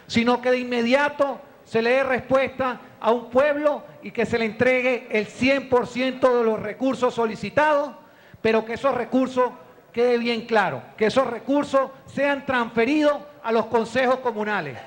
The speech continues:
porque el gobernador Isea también debería rendirle cuenta a los aragüeños y a todo el país de cómo se están gastando y cómo se están invirtiendo los recursos en el Estado.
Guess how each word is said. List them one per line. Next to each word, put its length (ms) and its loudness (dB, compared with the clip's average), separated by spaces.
porque 560 0
el 160 0
gobernador 500 2
Isea 400 -2
también 640 -2
debería 400 2
rendirle 640 0
cuenta 560 -2
a 120 2
los 240 0
aragüeños 680 0
y 80 0
a 100 -2
todo 140 4
el 80 -4
país 380 -4
de 160 0
cómo 240 2
se 140 -4
están 260 -2
gastando 480 0
y 40 -2
cómo 220 0
se 120 -2
están 220 -2
invirtiendo 720 2
los 180 2
recursos 640 0
en 80 -10
el 120 -8
Estado. 480 -4